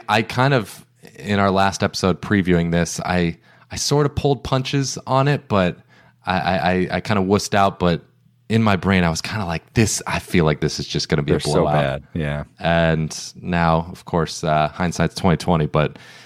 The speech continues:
Speaker 1: it was forty-five to six. Oregon won. Bo Nix threw five touchdowns. Just, there was no chance.
Speaker 2: No.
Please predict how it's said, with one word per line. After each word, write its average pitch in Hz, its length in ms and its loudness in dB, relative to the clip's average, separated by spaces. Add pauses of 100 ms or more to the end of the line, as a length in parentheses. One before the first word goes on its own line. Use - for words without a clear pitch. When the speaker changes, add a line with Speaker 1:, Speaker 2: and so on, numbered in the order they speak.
(140)
Speaker 1:
it 110 80 2
was 85 300 2
forty-five 110 580 2
to 87 80 0
six. - 460 -2
Oregon 78 480 0
won. 78 400 -4 (180)
Bo 92 140 4
Nix 87 220 -2
threw 85 160 -6
five 80 300 -2
touchdowns. 78 720 -6
Just, - 320 -6 (540)
there 90 140 2
was 73 120 -2
no 69 100 -4
chance. - 440 -8 (300)
Speaker 2:
No. 65 260 -2